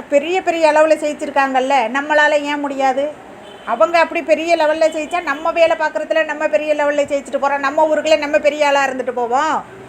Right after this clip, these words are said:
ஏன் முடியாது? கண்டிப்பாக முடியும்ல. நம்ம ஊர்ல வந்து பண்ணையார் வீடுங்கிறாங்க, ஜமீன்தார் வீடுங்கிறாங்க. இந்த மாதிரி ஒரு பண்ணையார் வீடா நம்ம இருந்துட்டு போவோம்.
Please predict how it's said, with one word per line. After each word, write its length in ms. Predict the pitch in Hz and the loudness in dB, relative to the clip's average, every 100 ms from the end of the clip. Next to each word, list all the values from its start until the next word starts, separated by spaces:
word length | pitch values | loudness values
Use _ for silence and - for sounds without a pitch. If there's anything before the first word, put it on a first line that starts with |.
| - - - | -20 -20 -14
ஏன் 260 | - 311 381 | -2 0 2
முடியாது? 580 | 359 330 311 285 233 175 - - - - - | 0 0 0 0 -4 -8 -16 -20 -20 -14 -4
கண்டிப்பாக 720 | 247 311 339 370 339 320 330 | -2 -2 -2 0 2 2 0
முடியும்ல. 520 | 311 294 285 269 294 311 220 190 - - - - - | -2 -4 -6 -4 0 0 0 -6 -16 -20 -20 -20 -8
நம்ம 280 | 254 302 302 | -2 2 4
ஊர்ல 260 | 339 330 | 4 2
வந்து 180 | 294 302 | 0 0
பண்ணையார் 400 | 294 277 302 294 | -2 -2 0 0
வீடுங்கிறாங்க, 440 | 294 285 277 233 277 | -2 -4 -4 -2 -2
ஜமீன்தார் 540 | 269 269 302 302 294 | -2 -4 -2 0 2
வீடுங்கிறாங்க. 580 | 294 285 277 269 262 262 - - | 0 0 0 0 0 -2 -6 -14
இந்த 220 | - 311 320 | -6 -2 2
மாதிரி 220 | 311 330 | 2 4
ஒரு 120 | 302 | 2
பண்ணையார் 360 | 294 285 294 285 | 0 0 2 2
வீடா 160 | 294 | 0
நம்ம 240 | 349 320 311 | -2 -2 -2
இருந்துட்டு 280 | 294 277 | 0 -2
போவோம். 560 | 247 240 226 277 320 277 | -2 -2 0 -2 -2 -6